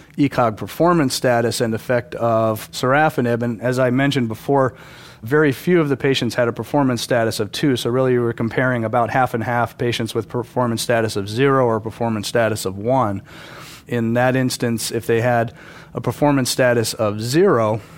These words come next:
versus one to two, the hazard ratio was point seven one,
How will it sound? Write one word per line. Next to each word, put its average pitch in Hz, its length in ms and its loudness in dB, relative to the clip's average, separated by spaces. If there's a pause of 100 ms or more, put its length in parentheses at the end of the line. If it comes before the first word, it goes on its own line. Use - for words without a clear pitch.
(560)
versus 127 640 2
one 127 300 0
to 117 60 -2
two, 123 600 2 (280)
the 117 100 0
hazard 135 400 2
ratio 123 360 2
was 113 200 0
point - 360 -4
seven 110 440 -2
one, 113 480 0